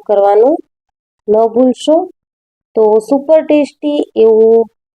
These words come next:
દાણા મુઠિયાનું શાક આપણે બનાવવાનું શરૂ કરીશું અને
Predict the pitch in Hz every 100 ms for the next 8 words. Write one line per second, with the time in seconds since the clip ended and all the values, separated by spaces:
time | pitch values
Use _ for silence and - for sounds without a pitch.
0 | - 214 226 262 247 - 214 202 202 -
1 | 262 277 208 202 208 202 196 190 202 233
2 | 320 - _ _ _ _ _ _ _ -
3 | 208 208 226 220 240 240 330 403 - _
4 | _ _ _ 208 214